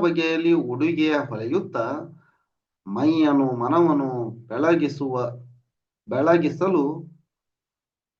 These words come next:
ಈ, ಈ ತರಹ ಮಾಡುತ್ತಾ ಅವರ ಮಗಂದು, ತಂದೆ, ತಾಯಿ, ಮನೆಯವರೆಲ್ಲರ ಮೆಚ್ಚುಗೆಯನ್ನ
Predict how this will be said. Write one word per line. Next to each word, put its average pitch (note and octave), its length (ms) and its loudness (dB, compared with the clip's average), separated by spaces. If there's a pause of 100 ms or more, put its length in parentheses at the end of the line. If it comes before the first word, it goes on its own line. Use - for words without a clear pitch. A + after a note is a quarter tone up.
(800)
ಈ, A#2+ 80 -12 (480)
ಈ D#3 100 -6 (160)
ತರಹ D3+ 420 4 (140)
ಮಾಡುತ್ತಾ A#2+ 440 -2 (920)
ಅವರ A2+ 240 -4 (220)
ಮಗಂದು, B2 520 -2 (800)
ತಂದೆ, B2+ 400 0 (220)
ತಾಯಿ, B2 480 2 (120)
ಮನೆಯವರೆಲ್ಲರ B2+ 1040 0 (2500)
ಮೆಚ್ಚುಗೆಯನ್ನ B2 640 -2